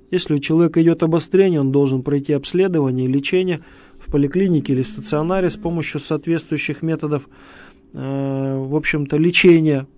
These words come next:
фармацевтическими препаратами. А вот этапы и процессы реабилитации,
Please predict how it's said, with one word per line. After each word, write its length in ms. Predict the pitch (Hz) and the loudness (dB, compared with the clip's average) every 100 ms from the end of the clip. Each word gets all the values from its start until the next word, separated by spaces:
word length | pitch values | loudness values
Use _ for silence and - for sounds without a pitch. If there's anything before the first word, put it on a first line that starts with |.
| _ | _
фармацевтическими 880 | - 147 156 185 - 165 147 - 160 | -4 0 0 0 0 0 0 -2 -2
препаратами. 760 | 151 156 143 147 143 139 131 117 _ - | -2 -4 -2 -2 -2 -4 -8 -10 _ -4
А 100 | 139 | 0
вот 220 | 170 165 | 2 0
этапы 380 | 175 185 180 175 | 0 0 2 -2
и 20 | |
процессы 560 | 170 170 - 185 - | 0 -2 -2 -2 0
реабилитации, 1040 | 165 165 160 175 175 208 196 - 160 120 | 2 2 4 4 4 2 0 2 0 0